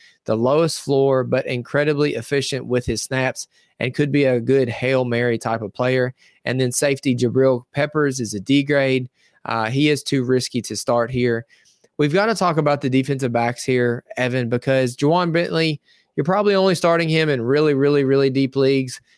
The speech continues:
Matt Judon, you know who he is so far this season. Um,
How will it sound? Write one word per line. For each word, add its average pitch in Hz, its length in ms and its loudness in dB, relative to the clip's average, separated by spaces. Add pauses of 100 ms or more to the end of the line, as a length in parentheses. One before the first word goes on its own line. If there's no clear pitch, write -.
(140)
Matt 143 180 -2
Judon, 143 540 0
you 127 120 -2
know 160 180 2
who 165 120 2
he 147 320 4
is 131 200 2
so 135 140 0
far 131 260 0
this 127 220 0
season. 131 480 -2 (360)
Um, 139 540 -2